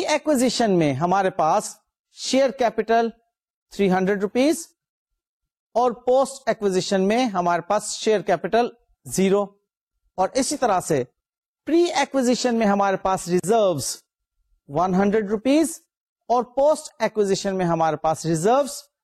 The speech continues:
ففٹی rupees کے۔ اب ہمارے پاس پری ایکوزیشن کا ٹوٹل فور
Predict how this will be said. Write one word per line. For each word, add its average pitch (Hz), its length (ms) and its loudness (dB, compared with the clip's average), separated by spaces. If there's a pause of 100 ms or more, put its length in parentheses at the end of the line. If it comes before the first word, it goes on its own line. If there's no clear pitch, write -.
(300)
ففٹی 262 320 0
rupees 240 360 0
کے۔ 233 100 0 (760)
اب 254 240 2
ہمارے 220 240 2
پاس 214 340 -2
پری 294 300 2
ایکوزیشن 185 580 -2
کا 170 120 -2
ٹوٹل 180 460 0 (760)
فور 240 240 -2